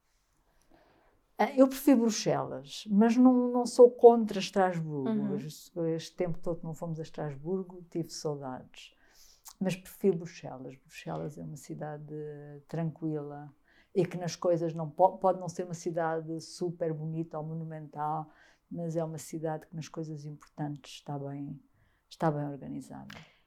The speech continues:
Speaker 2: Eh, em qual destes partidos votaria? No P S ou no Bloco de Esquerda?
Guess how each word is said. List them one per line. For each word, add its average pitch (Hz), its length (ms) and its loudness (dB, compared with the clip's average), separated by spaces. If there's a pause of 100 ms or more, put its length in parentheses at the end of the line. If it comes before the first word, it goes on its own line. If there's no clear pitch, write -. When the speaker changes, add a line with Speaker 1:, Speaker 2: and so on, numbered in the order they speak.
(200)
Speaker 2:
Eh, 233 340 4
em 302 160 0
qual 294 220 2
destes 277 240 -2
partidos 285 380 -4
votaria? 226 500 -4
No 190 80 -12
P 240 140 0
S 330 260 2
ou 285 60 -2
no 254 100 0
Bloco 226 280 -2
de - 80 -20
Esquerda? - 460 -10